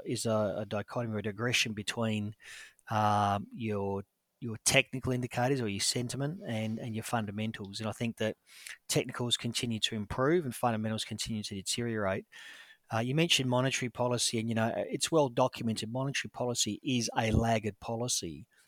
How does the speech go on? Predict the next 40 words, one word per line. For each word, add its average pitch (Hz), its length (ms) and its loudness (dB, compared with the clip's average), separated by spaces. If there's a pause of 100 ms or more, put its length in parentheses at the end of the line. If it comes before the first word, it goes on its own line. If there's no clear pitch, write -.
(240)
There 117 180 -2
is 127 240 0
a 120 220 2
duration 120 920 2
of 110 160 -10
time 117 640 0 (460)
where, 110 440 0 (720)
you 120 100 -4
know, 117 40 -2
before 117 380 -2
it - 180 -4
starts - 440 2
to 107 100 -4
bite. 117 400 2
And 120 140 -2
I 110 40 0
think 123 300 -2
two 139 280 2
things 120 340 -2
have 113 100 0
accentuated 110 840 0
that 110 140 -2
in 120 40 -6
this 113 140 0
current 110 380 0
cycle. 120 600 0 (540)
One 135 220 2
is 120 120 2
the 117 80 0
T 117 320 2
F - 180 0
F, 110 220 2
the 110 60 -8
Term 117 340 -2
Funding 117 360 0
Facility 107 420 2
by 107 100 -4
the, 104 240 -4
by 104 80 -8
the, 101 260 -2